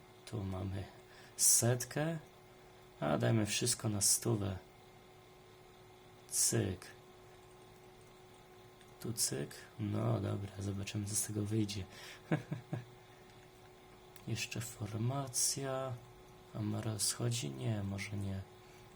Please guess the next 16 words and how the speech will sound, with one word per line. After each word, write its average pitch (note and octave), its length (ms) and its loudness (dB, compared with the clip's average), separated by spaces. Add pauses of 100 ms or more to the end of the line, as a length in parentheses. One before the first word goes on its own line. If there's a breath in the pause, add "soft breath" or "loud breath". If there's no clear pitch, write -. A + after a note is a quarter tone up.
(180)
Napastnicy A#2 680 -2
się - 140 -4
tutaj A2+ 280 -6
nawet G2+ 280 -6
nie A2 140 -2
zmęczyli. G2+ 540 -2 (460 loud breath)
Tutaj A#2 220 0
niech G#2+ 200 2
wejdzie G#2+ 400 2
sobie G2+ 580 0 (1300)
Souza. A2+ 840 0 (300)
Znaczy G#2+ 480 0 (500)
Sousa, - 960 8
nie A#2+ 180 4
Pablo A2 540 2
Souza. G#2 800 2